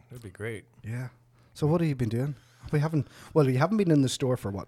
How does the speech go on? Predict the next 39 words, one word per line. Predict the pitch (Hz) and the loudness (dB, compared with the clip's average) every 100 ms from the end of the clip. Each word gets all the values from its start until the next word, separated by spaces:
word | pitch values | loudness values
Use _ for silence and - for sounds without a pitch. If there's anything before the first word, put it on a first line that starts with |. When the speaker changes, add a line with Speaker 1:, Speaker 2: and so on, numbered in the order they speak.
| 107 | -8
Speaker 2:
nearly | 110 113 113 110 | -6 -6 -6 -8
nine | 101 104 | -8 -6
months | 107 110 - | -6 -6 -6
now? | 147 190 - _ - | -4 -6 -8 _ -14
Speaker 1:
Has | 110 | -10
it | 135 | -8
been | 160 | -8
that | 160 156 | -8 -8
long? | 131 180 180 - | -8 -10 -12 -14
Speaker 2:
Yeah. | 104 143 143 - - - _ | -12 -10 -12 -16 -20 -20 _
Speaker 1:
No | 131 131 | -12 -8
Speaker 2:
Crazy. | 120 143 | -6 -6
Speaker 1:
way. | 139 135 - - _ | -8 -8 -14 -20 _
Speaker 2:
Yeah. | 110 | -12
Speaker 1:
Wow. | 104 120 87 - _ | -10 -12 -14 -20 _
It | - | -12
seems | - 139 113 | -8 -8 -8
like | 104 | -10
it | |
Speaker 2:
An | 101 | -2
Speaker 1:
wasn't | 127 131 | 0 0
even | 117 | 0
Speaker 2:
original | 131 151 123 | 2 2 0
Speaker 1:
that | 98 | 0
long | 127 | 2
Speaker 2:
founder | 143 131 | 4 4
Speaker 1:
ago. | 110 | 2
Speaker 2:
member | 117 127 135 117 | 2 2 2 0
of | 101 101 | -4 -8
S-, | - - - _ | -8 -10 -12 _
Shine | - 127 131 | -10 -6 -4
Wave | 123 110 | -4 -4
Spirituality. | - - 131 - 120 123 104 87 | -8 -6 -6 -4 -4 -6 -8 -10
Speaker 1:
Yes, | 117 139 - | -8 -8 -8
sir. | 113 131 113 87 | -8 -8 -8 -12
I | |
Speaker 2:
Um, | 92 | -8
Speaker 1:
remember | 113 110 104 | -4 -4 -6
when | 101 95 | -10 -14